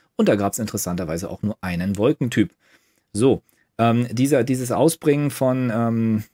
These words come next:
Aerosolen, von chemischen Verbindungen, also von Kondensationskernen, unter anderem auch Barium wird hier gesprüht, ähm, das Ganze kann man hier auch auf der zwölf Stunden Ansicht, äh, sehr gut erkennen. Denn dort sieht man bereits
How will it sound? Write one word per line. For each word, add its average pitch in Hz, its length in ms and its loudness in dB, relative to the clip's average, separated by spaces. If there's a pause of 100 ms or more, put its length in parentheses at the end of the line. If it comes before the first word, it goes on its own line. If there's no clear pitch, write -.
(120)
Aerosolen, 123 640 2
von 120 160 -2
chemischen 127 380 -2
Verbindungen, 135 580 0
also 101 160 0
von 107 180 -2
Kondensationskernen, 127 1300 -2
unter 104 220 -4
anderem 120 420 -2
auch 98 140 -6
Barium 113 480 -2
wird 110 140 -2
hier 113 100 -2
gesprüht, 113 440 -2 (440)
ähm, 104 300 0 (100)
das 113 280 -4
Ganze 117 340 0
kann 113 160 -4
man 110 100 0
hier 110 200 0
auch 104 80 -4
auf 98 120 -8
der 98 160 -4
zwölf 160 320 0
Stunden 98 360 -4
Ansicht, 95 480 -4 (300)
äh, 98 220 -4
sehr 117 200 0
gut 101 320 -6
erkennen. 131 500 -2 (460)
Denn 131 100 2
dort 117 240 4
sieht 113 180 -4
man 104 140 2
bereits 92 560 0